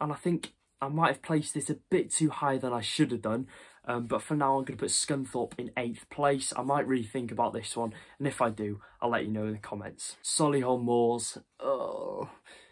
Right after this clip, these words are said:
To be fair, the last time I ranked these, they have made an improvement, and they've built that,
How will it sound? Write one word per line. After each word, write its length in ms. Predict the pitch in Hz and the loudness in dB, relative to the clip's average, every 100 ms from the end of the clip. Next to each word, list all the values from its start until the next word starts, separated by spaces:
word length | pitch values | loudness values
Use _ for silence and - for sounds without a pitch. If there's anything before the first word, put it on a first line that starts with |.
| _ - | _ -4
To 80 | - | 2
be 100 | 185 | 2
fair, 380 | - 170 143 | 4 6 6
the 80 | 135 | 6
last 280 | 156 156 - | 4 4 2
time 160 | 147 139 | 2 4
I 40 | |
ranked 320 | 135 131 - | 4 2 0
these, 320 | 127 120 117 | -2 -2 -2
they 160 | - 135 | 0 0
have 280 | - 165 147 | 4 2 2
made 240 | 143 131 | 2 0
an 60 | 123 | -2
improvement, 540 | 117 120 131 113 120 | -4 2 2 2 -4
and 100 | 117 | -2
they've 240 | 120 113 - | -4 -2 2
built 240 | 139 - | 2 2
that, 220 | 123 117 | 0 0